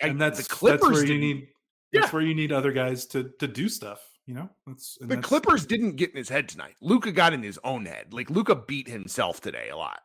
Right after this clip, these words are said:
Speaker 1: and that's, that is what it is.
Speaker 2: Yeah. And like I said, it was before even all the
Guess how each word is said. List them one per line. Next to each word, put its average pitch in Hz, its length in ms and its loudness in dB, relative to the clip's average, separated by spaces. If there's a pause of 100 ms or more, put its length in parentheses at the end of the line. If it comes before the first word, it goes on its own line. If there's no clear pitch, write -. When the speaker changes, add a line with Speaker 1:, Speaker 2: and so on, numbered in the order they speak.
Speaker 1:
and 131 160 -2
that's, 135 320 4
that 147 220 4
is 165 140 2
what 175 140 4
it 175 60 2
is. - 320 0 (500)
Speaker 2:
Yeah. 117 180 -8 (400)
And 131 220 -4 (200)
like 147 160 6
I 160 40 8
said, 165 220 6
it 135 180 2
was 151 260 6
before 165 480 -2
even 170 240 0
all 147 160 4
the 135 60 2